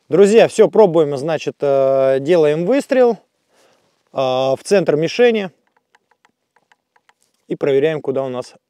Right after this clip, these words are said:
прилетят пули, пуля. Пойдёт.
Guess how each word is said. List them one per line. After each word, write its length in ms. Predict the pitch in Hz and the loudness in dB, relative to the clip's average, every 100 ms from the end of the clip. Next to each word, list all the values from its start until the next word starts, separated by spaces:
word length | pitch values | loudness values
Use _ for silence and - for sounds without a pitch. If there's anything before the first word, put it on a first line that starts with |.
| _ _ _ | _ _ _
прилетят 460 | - 110 104 117 - | -14 -12 -10 -12 -14
пули, 260 | - - _ _ | -20 -20 _ _
пуля. 280 | 113 104 104 _ _ _ _ _ | -10 -10 -14 _ _ _ _ _
Пойдёт. 280 | 127 - | -16 -16